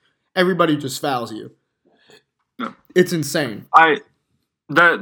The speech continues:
Speaker 2: the U S men's national team, and I'm gonna mark it down right now, they're gonna make the World Cup.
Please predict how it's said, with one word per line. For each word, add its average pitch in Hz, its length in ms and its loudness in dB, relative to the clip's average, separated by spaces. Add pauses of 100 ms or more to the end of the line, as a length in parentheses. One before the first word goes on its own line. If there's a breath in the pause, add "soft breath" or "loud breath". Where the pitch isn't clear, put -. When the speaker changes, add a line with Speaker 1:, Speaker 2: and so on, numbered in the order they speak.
Speaker 2:
the 165 160 2
U 202 140 4
S 202 160 -2
men's 185 220 2
national 170 320 2
team, 160 180 -4
and 143 80 4
I'm 131 80 4
gonna 135 140 -2
mark 127 200 0
it 123 80 -8
down 120 200 4
right 117 160 -2
now, 113 280 2 (200 soft breath)
they're 135 160 2
gonna 156 280 2
make 131 360 0
the 120 160 -4
World 117 280 -2
Cup. 147 300 4